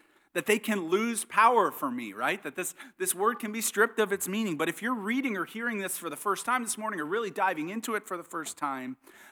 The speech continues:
I wouldn't blame you if you thought that Jesus was out of his mind. Because it is a bit of a crazy idea. And the idea of, of these people that he's talking about being blessed or congratulating them has led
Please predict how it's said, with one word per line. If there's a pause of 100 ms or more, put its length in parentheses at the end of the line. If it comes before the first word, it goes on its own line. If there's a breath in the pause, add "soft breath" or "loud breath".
I
wouldn't
blame
you
if
you
thought
that
Jesus
was (100)
out
of
his
mind. (1400)
Because
it
is
a
bit
of
a
crazy
idea. (1900)
And
the
idea
of,
of
these
people
that
he's
talking
about
being
blessed
or
congratulating
them
has
led